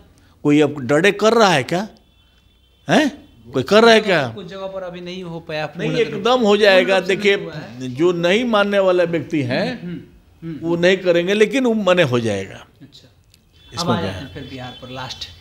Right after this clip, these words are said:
Speaker 1: हाँ।
Speaker 2: तेजस्वी यादव पर आ जाते हैं सर। तेजस्वी यादव को लेकर के आप कह रहे हैं कि इससे कुछ फ़ायदा नहीं होने वाला है। वो लोग कह रहा है कि ये देख करके भाजपा वाला लोग का ना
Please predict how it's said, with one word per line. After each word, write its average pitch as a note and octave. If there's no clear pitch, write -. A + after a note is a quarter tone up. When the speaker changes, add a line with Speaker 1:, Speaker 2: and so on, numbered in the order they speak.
Speaker 1:
हाँ। G#2
Speaker 2:
तेजस्वी E3+
यादव C#3+
पर B2+
आ A#2+
जाते A2+
हैं G2
सर। F#2
तेजस्वी E3+
यादव G3+
को F#3+
लेकर F#3
के F3
आप E3
कह E3+
रहे D#3+
हैं G3+
कि F3+
इससे D#3+
कुछ F3
फ़ायदा D3+
नहीं C3
होने A2+
वाला A2
है। A2+
वो F3+
लोग G3+
कह E3+
रहा E3
है E3
कि G3+
ये F#3+
देख F#3
करके F3+
भाजपा D3
वाला E3+
लोग D#3+
का F3+
ना G#3